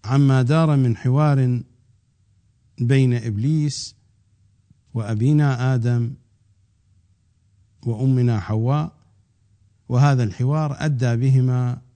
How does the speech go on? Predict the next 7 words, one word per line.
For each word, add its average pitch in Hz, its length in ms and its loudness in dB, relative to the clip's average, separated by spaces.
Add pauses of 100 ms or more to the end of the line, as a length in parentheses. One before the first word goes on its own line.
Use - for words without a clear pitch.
(520)
إلى 123 180 0
أن 113 300 -6
أكلا 117 720 -4 (1600)
من 113 160 -2
الشجرة، - 540 -8 (3000)
فقال: 214 460 4
إنكما 156 960 4